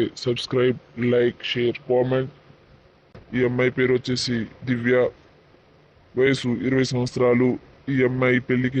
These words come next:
రెడీగా ఉంది. ఈ నెంబర్కి కాల్ చేయండి. ఫస్ట్ మ్యారేజ్ అయినా, సెకండ్ మ్యారేజ్ అయినా చేస్తామండి. ఈ అమ్మాయి పెళ్లి చేసుకోవడానికి కొంచెం తొందరగా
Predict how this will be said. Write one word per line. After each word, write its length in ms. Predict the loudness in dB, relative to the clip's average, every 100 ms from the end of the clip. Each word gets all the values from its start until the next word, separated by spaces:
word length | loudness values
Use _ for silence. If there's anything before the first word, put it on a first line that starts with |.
| 0
రెడీగా 280 | 0 2 2
ఉంది. 380 | 2 0 0 0 -4 -20 -10 -2
ఈ 60 | 0 0
నెంబర్కి 440 | 0 -2 0 -2 -2 -6 -2
కాల్ 220 | 0 2 2
చేయండి. 460 | 2 2 2 0 0 -2 -16 _ _ _ -20 _ _ _ _ _ _ _ _ _ _ _ _ _ 0
ఫస్ట్ 280 | 2 2 2
మ్యారేజ్ 300 | 2 4 4
అయినా, 240 | 2 2
సెకండ్ 360 | 0 -2 0 0
మ్యారేజ్ 260 | 2 2 2
అయినా 160 | 0 0 -2
చేస్తామండి. 560 | -2 -2 -2 0 0 -2 -8 -20 -20 _ _ _ _ _ _ _ _ _ _ _ _ _ _ _
ఈ 120 | 2 4 4
అమ్మాయి 400 | 4 4 4 2 0 -4 -14 -20 -20 _ _ -20 _ _ _ _ _ _
పెళ్లి 220 | -2 0 2
చేసుకోవడానికి 760 | 0 2 2 4 2 0 0 0 0 -8 -20 -20 _ _ _ -20 -20 _ -4
కొంచెం 260 | -2 0 0 0
తొందరగా 360 | 2 2 2